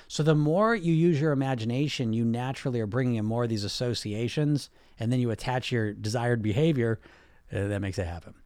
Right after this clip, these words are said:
Okay. So that's just, that's a specific one to install a, uh, a behavior in there. And then there's a lot of generalized suggestions you can give yourself. Now, again, the more specific you make these, the better, right? So some of the ones I like are,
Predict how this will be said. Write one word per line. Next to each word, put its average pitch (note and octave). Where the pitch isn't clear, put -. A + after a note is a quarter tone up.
Okay. E3
So -
that's G3
just, G#3
that's E3+
a F#3+
specific E3+
one D3
to C3+
install A#2
a, B2
uh, G#2
a B2
behavior A#2
in G2+
there. G2
And D#3+
then G#3+
there's G3+
a F3+
lot D#3+
of C3
generalized A#2+
suggestions A#2+
you A#2
can A2+
give A2
yourself. G2
Now, C#3
again, D3
the C#3
more C#3+
specific E3
you D3+
make C#3
these, C3
the A#2
better, G#2+
right? G#2+
So B2+
some C#3
of C#3
the C3+
ones B2+
I B2
like B2
are, G#2